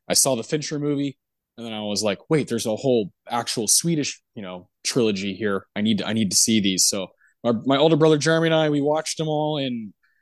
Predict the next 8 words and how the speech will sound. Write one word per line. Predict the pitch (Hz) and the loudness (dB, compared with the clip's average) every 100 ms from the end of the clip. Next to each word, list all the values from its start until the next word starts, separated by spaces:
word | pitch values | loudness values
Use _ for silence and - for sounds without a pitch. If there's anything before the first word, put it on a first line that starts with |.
| _ _ _ _ _ | _ _ _ _ _
I | 131 | 0
was | 135 | 0
pretty, | - 156 131 | 2 2 2
pretty, | - 151 127 - | 0 -2 -2 -4
pretty | - 135 | -2 0
blown | 120 120 | 0 -2
away. | 107 95 87 _ | -2 -4 -6 _
Um, | 101 101 98 95 90 | -2 0 2 0 -2